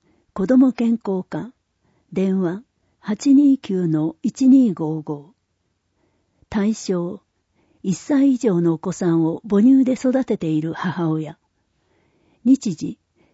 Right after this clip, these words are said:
三月十六日木曜日、午後二時から三時三十分。場所、市役所別館地下一階、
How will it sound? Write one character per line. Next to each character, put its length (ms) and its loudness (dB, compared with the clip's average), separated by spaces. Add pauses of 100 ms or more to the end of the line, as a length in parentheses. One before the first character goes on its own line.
三 320 2
月 280 -4
十 260 -2
六 240 -4
日 480 -6
木 300 0
曜 240 0
日、 200 -10 (380)
午 160 0
後 220 -2
二 160 4
時 120 -6
か 160 -6
ら 220 -6
三 300 2
時 120 -4
三 280 -2
十 140 -8 (120)
分。 300 -14 (1000)
場 140 -2
所、 340 -6 (360)
市 200 -2
役 180 2
所 220 -2
別 280 -4
館 260 -2
地 140 -16
下 140 -2
一 160 -2 (120)
階、 340 -8